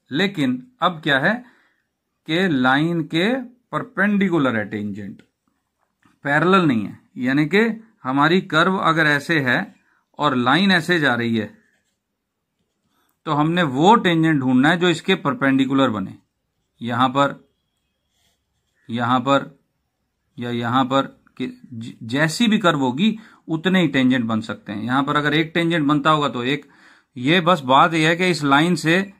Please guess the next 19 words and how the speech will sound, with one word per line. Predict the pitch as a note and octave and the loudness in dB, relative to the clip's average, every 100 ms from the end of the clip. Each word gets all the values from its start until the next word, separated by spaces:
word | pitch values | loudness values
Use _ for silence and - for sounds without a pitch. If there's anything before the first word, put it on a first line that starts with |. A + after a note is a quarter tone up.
| _ C3 | _ -10
ये | C#3+ | -6
सारे | - C#3+ D#3 E3 | 2 2 4 0
टेंजेंट | D3 C#3+ D3 C3+ | 0 0 0 0
क्या | C#3 | 0
हैं, | C3+ G#3 A3 - _ _ _ _ - | 2 2 0 -10 _ _ _ _ -4
परपेंडिकुलर | C#3+ C#3 B2+ A#2 A#2 B2+ A#2+ A2+ | -2 -2 -2 0 0 -2 -4 -4
ही | G#2+ A#2 | -4 -4
हैं। | B2+ D#3+ - _ _ _ _ _ _ _ _ _ _ _ _ _ _ - | 0 -2 -2 _ _ _ _ _ _ _ _ _ _ _ _ _ _ -6
तो | D#3 E3 - _ _ _ _ | -2 -2 -4 _ _ _ _
सबसे | - C#3 B2+ D#3+ | -10 -6 -2 0
पहले | D3+ D#3+ | 2 2
वही | D3 D#3+ | 2 0
डेरिवेटिव, | C3 C3+ C#3+ D3 F#3 G#3+ - _ _ _ _ _ _ - | 0 2 2 2 0 -4 -14 _ _ _ _ _ _ -12
differentiate | A#2 C3+ - F#3 G3+ D3 B2 B2+ D#3+ - _ _ _ _ _ _ _ _ _ _ _ _ _ _ - | -6 -6 -2 0 2 0 -2 -2 -2 -10 _ _ _ _ _ _ _ _ _ _ _ _ _ _ -14
one | A2+ C#3+ C#3+ G2+ - _ _ _ _ _ _ _ - C3 | 0 2 4 0 -8 _ _ _ _ _ _ _ -12 -6
with | D3 | -2
respect | C#3+ C#3+ - C3 B2 - G3 | -2 -4 -4 -4 -4 -4 -2
to | A#3+ - - _ _ _ _ _ _ - | -2 -4 -12 _ _ _ _ _ _ -8
x, | C3 B2 - | -6 -6 -12